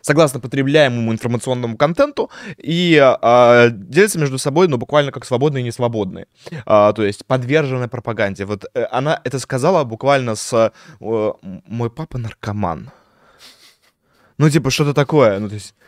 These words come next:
подвержены пропаганде. Ну, типа, вот извините, у меня тяжёлая ситуация в семье, у меня отец подвержен пропаганде. Вот, э, это, эм, при-, притом, э, видно, что она понимает, что есть вот,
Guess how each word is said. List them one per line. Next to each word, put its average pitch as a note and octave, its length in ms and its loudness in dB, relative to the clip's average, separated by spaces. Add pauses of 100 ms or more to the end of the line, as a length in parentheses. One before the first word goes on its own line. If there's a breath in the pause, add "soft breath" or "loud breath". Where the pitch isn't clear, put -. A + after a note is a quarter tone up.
(200 soft breath)
подвержены C3 540 -2
пропаганде. G#2+ 640 -4
Ну, A2+ 120 -6
типа, A2 260 -8
вот A2 160 0
извините, C#3 440 0
у A2+ 40 -4
меня A2 100 -4
тяжёлая A#2+ 320 2
ситуация A2+ 420 -2
в - 20 -12
семье, C#3 360 -6
у D#3+ 40 -2
меня A2 240 -4
отец D3+ 400 -2 (1300 soft breath)
подвержен A#2 500 -4
пропаганде. F#2 640 -12 (1160 loud breath)
Вот, A2 300 0
э, C#3+ 200 2 (120)
это, A#2+ 1160 6
эм, G2 260 -4 (1000)
при-, D3 140 4
притом, D#3 420 0
э, B2 240 6 (140)
видно, D#3 320 0
что B2+ 160 0
она A2+ 140 0
понимает, B2 360 0
что - 140 -10
есть G#2+ 220 -6
вот, - 140 -20